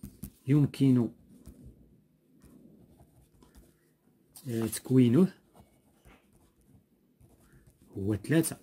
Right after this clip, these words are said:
أو لا ثلاثة في ثلاثة في ثلاثة، يعني سبعة وعشرين.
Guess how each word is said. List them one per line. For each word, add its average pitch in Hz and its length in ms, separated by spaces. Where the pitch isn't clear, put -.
أو 117 120
لا 123 100
ثلاثة 139 300
في - 80
ثلاثة 151 280
في - 80
ثلاثة، 113 300
يعني 101 260
سبعة - 600
وعشرين. - 320